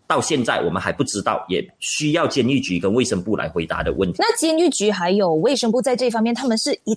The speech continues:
Speaker 2: 定要出来解释的吗？会不会有一个可能就是到最后也不了了之？因为到现在目前为止，这一件事情，转院的事情也大概有差不多要一个星期了吧？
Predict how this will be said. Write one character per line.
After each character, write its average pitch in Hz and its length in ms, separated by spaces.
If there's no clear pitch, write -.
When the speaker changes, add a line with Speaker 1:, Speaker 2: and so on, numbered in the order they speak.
Speaker 2:
定 302 220
要 240 140
出 233 200
来 175 100
解 180 180
释 180 140
的 196 80
吗？ 175 100
会 196 40
不 302 80
会 330 100
有 208 60
一 - 20
个 - 80
可 226 160
能 160 140
就 220 120
是 233 140
到 233 180
最 233 140
后 226 140
也 170 100
不 220 140
了 180 160
了 190 180
之？ 240 320
因 311 100
为 320 80
到 302 240
现 294 280
在 269 220
目 269 100
前 214 200
为 202 120
止， 190 200
这 214 100
一 240 80
件 220 180
事 233 180
情， 170 440
转 165 180
院 220 120
的 226 60
事 220 100
情 190 160
也 170 100
大 208 180
概 202 280
有 151 440
差 - 120
不 254 80
多 269 80
要 262 100
一 165 80
个 196 140
星 185 240
期 175 180
了 147 120
吧？ 87 220